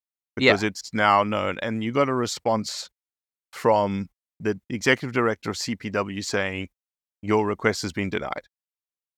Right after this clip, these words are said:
Speaker 1: Yeah, and they, two of the things they put as their reasonings, uh, one, that we need to start trying to use more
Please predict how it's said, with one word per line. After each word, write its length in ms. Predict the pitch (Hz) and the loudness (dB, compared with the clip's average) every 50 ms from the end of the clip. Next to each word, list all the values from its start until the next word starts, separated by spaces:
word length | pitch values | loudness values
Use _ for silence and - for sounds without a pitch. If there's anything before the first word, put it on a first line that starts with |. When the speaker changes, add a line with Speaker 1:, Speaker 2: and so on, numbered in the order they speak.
| _ _ _ _ _ _ _ _ _ _ _ | _ _ _ _ _ _ _ _ _ _ _
Speaker 1:
Yeah, 360 | 123 131 135 131 123 120 110 - | 2 4 6 6 6 4 2 -2
and 240 | - 131 127 127 127 | -2 -4 -4 -2 -2
they, 520 | 135 143 147 151 156 160 160 156 156 143 - _ _ _ _ _ _ _ _ _ _ _ _ _ _ _ _ _ _ _ _ _ | 0 0 2 2 2 0 0 -2 -4 -6 -8 _ _ _ _ _ _ _ _ _ _ _ _ _ _ _ _ _ _ _ _ _
two 220 | - - 196 202 208 | -4 -2 0 2 2
of 80 | 196 | 2
the 100 | 190 160 | 2 2
things 360 | 139 - - 165 170 170 151 143 | 0 0 0 0 2 0 0 0
they 140 | 147 143 | 0 -2
put 360 | - _ - 147 147 147 139 - _ - | -2 _ -2 0 0 0 -2 -4 _ -6
as 180 | 147 135 123 | -4 -4 -2
their 160 | 131 135 127 | 0 -2 -2
reasonings, 800 | 123 123 127 135 139 135 135 143 139 139 139 139 135 - - - - | 0 -2 -2 -2 -2 -2 -2 -2 -2 -2 -2 -2 -2 -4 -6 -10 -4
uh, 300 | - 127 123 120 117 117 | 2 4 4 6 6 4
one, 340 | 117 120 127 131 135 135 135 | 2 0 -2 0 0 0 0
that 120 | 135 123 | -2 -2
we 140 | 117 123 123 | 0 0 0
need 200 | 123 127 127 127 | 0 0 0 0
to 100 | 120 117 | -2 -4
start 300 | - - 131 123 120 110 | -2 2 2 2 2 2
trying 320 | - - 123 123 120 117 117 | 0 0 2 2 2 0 -2
to 60 | 117 | -4
use 440 | 113 113 117 117 117 113 104 - - | -4 -4 -4 -4 -4 -4 -6 -10 -8
more 440 | 123 117 113 113 113 107 107 104 | -6 -4 -2 0 0 0 -2 -4